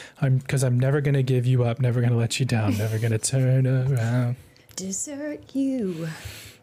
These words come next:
Speaker 1: So,
Speaker 2: Never gonna do it. I
Speaker 1: we got
Speaker 2: can't
Speaker 1: that
Speaker 2: do
Speaker 1: one. So you guys don't have a gr-, another gray hair 'cause of
Speaker 2: Got
Speaker 1: that.
Speaker 2: Rick rolled in our super chats.
Speaker 1: <laughs> Uh, let's see. Ashley Kresge says, "Great show as usual. Have you heard about the whole Ruby Rose situation?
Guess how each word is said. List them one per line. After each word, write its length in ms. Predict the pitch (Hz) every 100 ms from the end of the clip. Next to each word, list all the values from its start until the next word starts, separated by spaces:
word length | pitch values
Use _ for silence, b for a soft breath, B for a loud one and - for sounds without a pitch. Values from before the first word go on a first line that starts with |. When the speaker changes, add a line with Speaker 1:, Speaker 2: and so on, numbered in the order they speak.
| _
Speaker 1:
So, 180 | - 175
Speaker 2:
Never 120 | 101
gonna 140 | 175 175
do 160 | 185
it. 180 | 175 170 -
I 80 | 170
Speaker 1:
we 100 | 185
got 60 |
Speaker 2:
can't 100 | 262
Speaker 1:
that 120 | -
Speaker 2:
do 100 | 233
Speaker 1:
one. 180 | 151 170
So 160 | - 147
you 80 | 156
guys 220 | 160 147
don't 160 | 156
have 160 | 151 143
a 60 | 135
gr-, 80 |
another 300 | 143 143 135
gray 220 | 135 139 127
hair 180 | 135
'cause 220 | 127 135 120
of 80 |
Speaker 2:
Got 60 | 123
Speaker 1:
that. 260 | 156 139 - -
Speaker 2:
Rick 360 | 202 202 -
rolled 440 | 208 185 185 190 - - -
in 60 |
our 120 | 175 156
super 380 | - 180 -
chats. 640 | 160 175 160 143 - - -
Speaker 1:
<laughs> 60 | 151 151 104 - - _ 147 B B B B B -
Uh, 480 | 143 139 131 120 117
let's 200 | 127 -
see. 240 | - 131 135
Ashley 360 | 143 180 139
Kresge 520 | 135 156 175 156 123
says, 360 | 139 135 131 127
"Great 240 | 143 180
show 240 | 190 220 240
as 140 | 196
usual. 360 | 208 247 202 135
Have 140 | 143
you 120 | 160
heard 320 | 170 - 202 240
about 260 | 160 160
the 120 | 160
whole 380 | 139 175 185 180
Ruby 280 | 160 180 180
Rose 220 | 165 185
situation? 720 | - 165 170 165 170 170 165